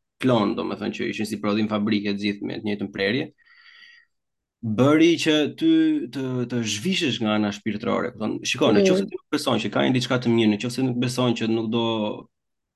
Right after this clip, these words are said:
Speaker 1: që do shpërblehesh një herë, ë, kur të vijë diçka, domethënë, për një sjellje të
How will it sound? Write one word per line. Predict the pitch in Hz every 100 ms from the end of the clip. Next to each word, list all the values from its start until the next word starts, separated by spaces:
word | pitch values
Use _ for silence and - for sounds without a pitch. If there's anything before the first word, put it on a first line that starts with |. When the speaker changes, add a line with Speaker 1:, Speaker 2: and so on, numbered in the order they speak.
| _ _ _ _ -
Speaker 1:
që | - 113
do | 113
shpërblehesh | - 120 101 127 143 120 92 -
një | 104 98
herë, | 95 95 92 _ -
ë, | 98 92 87 85 82 80
kur | - 107
të | 101
vijë | 107 107
diçka, | 104 - 101 101
domethënë, | 98 - 104 -
për | 104
një | 104
sjellje | 104 - 107
të | 101